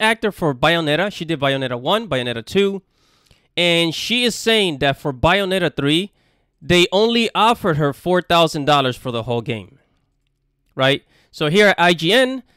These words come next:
says Bayonetta voice actor Helena Taylor says she didn't reprise the role of Bayonetta three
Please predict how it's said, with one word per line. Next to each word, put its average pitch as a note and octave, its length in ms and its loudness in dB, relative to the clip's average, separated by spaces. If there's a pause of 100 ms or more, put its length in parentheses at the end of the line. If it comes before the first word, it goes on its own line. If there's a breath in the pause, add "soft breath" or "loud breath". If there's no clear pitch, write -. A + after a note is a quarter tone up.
(120)
says D3+ 240 -4
Bayonetta D3 420 0
voice C3+ 280 -4
actor D3+ 260 -2
Helena C#3 260 -4
Taylor C3+ 340 -4
says A#2+ 360 -2
she - 120 -16
didn't B2 260 -6
reprise A#2 500 -4
the A#2+ 80 -8
role B2 260 -2
of A#2 80 -10
Bayonetta A#2 380 -8
three G#3+ 300 -2